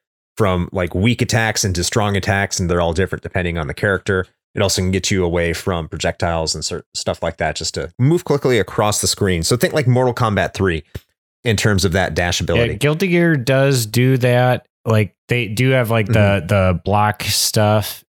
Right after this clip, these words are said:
Speaker 2: like, the different, you know, mechanics with, like, the meters and stuff. But yeah, this game does do some, some different stuff. So
Speaker 1: Right. You also have your, your basic super gauge at the bottom. There's two levels to the super gauge. Some super combos take one bar, some take two.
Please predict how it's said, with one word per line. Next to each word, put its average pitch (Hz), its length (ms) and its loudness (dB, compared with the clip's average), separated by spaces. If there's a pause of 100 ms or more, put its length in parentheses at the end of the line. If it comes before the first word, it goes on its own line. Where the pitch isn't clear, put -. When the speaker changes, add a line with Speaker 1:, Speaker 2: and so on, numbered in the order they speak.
Speaker 2:
like, 110 160 0
the 117 100 0
different, 110 580 0
you 107 80 4
know, 95 160 6
mechanics 107 640 2
with, 107 180 0
like, 101 220 2
the 95 80 0
meters 107 560 2
and 120 120 2
stuff. 117 460 -2
But 82 300 -2 (360)
yeah, 113 220 0
this 117 200 2
game 131 520 0
does 127 260 2
do 117 360 2
some, 110 460 2
some 156 300 2
different 76 380 -4
stuff. - 380 -8
So - 300 -10 (240)
Speaker 1:
Right. 101 260 -6 (260)
You 131 120 2
also 156 220 0
have 143 240 0
your, 117 300 2
your 113 100 2
basic 110 480 -2 (240)
super 123 380 2
gauge 82 500 -2 (260)
at 101 120 0
the 101 60 0
bottom. 90 260 2
There's 90 160 0
two 120 140 2
levels 107 280 2
to 110 100 2
the 90 80 0
super 107 280 0
gauge. 104 380 0 (440)
Some 117 260 2
super 117 260 0
combos 113 460 0
take 95 220 0
one 101 220 0
bar, 101 260 2
some 90 200 -2
take 85 240 -4
two. 120 400 0